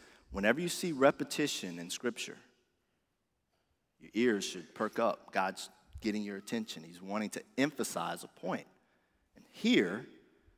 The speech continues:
in English, also in the Greek text, Paul says three times in one verse, "Everyone, everyone, everyone." Discipling's for everyone.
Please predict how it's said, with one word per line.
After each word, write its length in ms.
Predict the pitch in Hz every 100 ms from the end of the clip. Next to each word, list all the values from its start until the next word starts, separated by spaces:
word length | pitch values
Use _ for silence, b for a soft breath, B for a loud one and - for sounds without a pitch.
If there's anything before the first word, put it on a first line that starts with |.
| _ _ _ _ -
in 240 | 87 87 -
English, 460 | 117 143 170 - -
also 480 | - 135 185 147 110
in 120 | 98
the 60 | 95
Greek 320 | 95 104 -
text, 440 | - 185 143 - -
Paul 400 | - 139 165 185
says 460 | - 123 98 101 -
three 320 | 120 135 208
times 560 | 233 - 233 233 92 92
in 200 | 190 190
one 220 | 160 247
verse, 440 | 240 240 104 - - b b _
"Everyone, 440 | 156 143 107 80 - - -
everyone, 440 | 165 135 98 - - _ -
everyone." 400 | 175 147 80 - - _ _ _ _ _ _ _ _ _ _ _ _ _ _ _ _ - _ - _ _ _ -
Discipling's 640 | 113 - 123 214 120 113
for 160 | - 147
everyone. 440 | 143 95 90